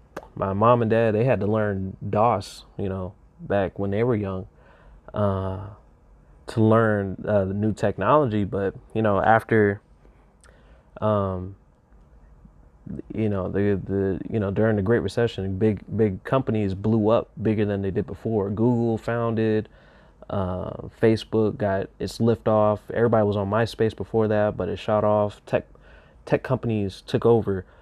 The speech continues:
during this whole thing. So I'm just wondering what's gonna go on now, uh, during this whole thing. You know, I'm just thinking big thoughts, but during this whole reconstruction period where everybody's pretty much lost their job and way of life before,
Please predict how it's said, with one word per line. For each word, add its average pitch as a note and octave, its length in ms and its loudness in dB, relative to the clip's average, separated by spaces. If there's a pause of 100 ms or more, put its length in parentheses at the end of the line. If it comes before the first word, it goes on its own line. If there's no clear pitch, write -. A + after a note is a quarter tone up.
(280)
during G#2+ 200 0
this G2 100 -4
whole G#2+ 160 0
thing. G2 280 -4
So A2 160 -2
I'm D#3+ 120 4
just C#3+ 160 4
wondering B2+ 340 2
what's G#2+ 140 0
gonna G#2+ 200 -2
go G#2 220 0
on F#2+ 180 -6
now, A2+ 320 -2 (1200)
uh, G#2 300 2
during F#2+ 220 -2
this F#2+ 100 -4
whole A2 140 0
thing. A#2 220 -4
You F3 120 4
know, D3 120 6
I'm C#3 80 2
just C3 160 0
thinking A2+ 240 0
big C3+ 200 0
thoughts, - 280 -6
but - 280 -8 (380)
during B2 220 4
this A#2 120 2
whole B2 300 6
reconstruction A#2 720 -2
period A2+ 360 0
where F#2+ 360 -6 (140)
everybody's G#2+ 460 2
pretty A#2 220 -2
much F#2+ 240 -4
lost G#2 300 0
their F#2+ 140 -2
job G2+ 460 2
and F2+ 180 -6
way A2+ 160 6
of G2+ 140 0
life G2+ 240 -2
before, G#2+ 520 -2